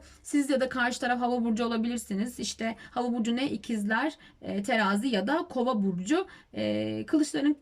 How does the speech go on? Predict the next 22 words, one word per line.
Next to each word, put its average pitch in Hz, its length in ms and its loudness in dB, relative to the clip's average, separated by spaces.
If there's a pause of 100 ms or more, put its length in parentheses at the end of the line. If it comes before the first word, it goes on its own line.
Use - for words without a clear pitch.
kralı 269 340 0
da 247 120 0
burada 294 340 0
aslında 285 540 -2
yani 262 320 -2
konu, 294 400 2 (280)
e, 240 540 -2
artık - 260 -2
aydınlanmaya 269 840 4
ya 247 140 2
da 254 60 6
netleşmeye 247 580 0
başlayacak 233 420 -2
arkadaşlar. 226 540 -2
Çünkü 240 300 -4
bu 294 80 -4
taraftan 262 600 0 (280)
bakın 254 340 -2
diyor 311 200 4
ki - 80 -4
arzuların 240 640 0
kutsanmaya 240 800 -2